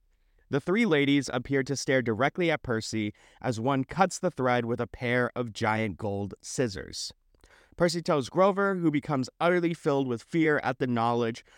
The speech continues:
with Percy asking a very terrifying question.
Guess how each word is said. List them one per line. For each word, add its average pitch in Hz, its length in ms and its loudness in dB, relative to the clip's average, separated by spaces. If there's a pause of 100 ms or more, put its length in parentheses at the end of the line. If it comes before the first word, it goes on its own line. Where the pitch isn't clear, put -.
(180)
with 131 200 -2
Percy 165 520 -2
asking 127 600 0 (140)
a 117 160 0
very 123 460 0
terrifying 104 560 -6
question. - 560 -10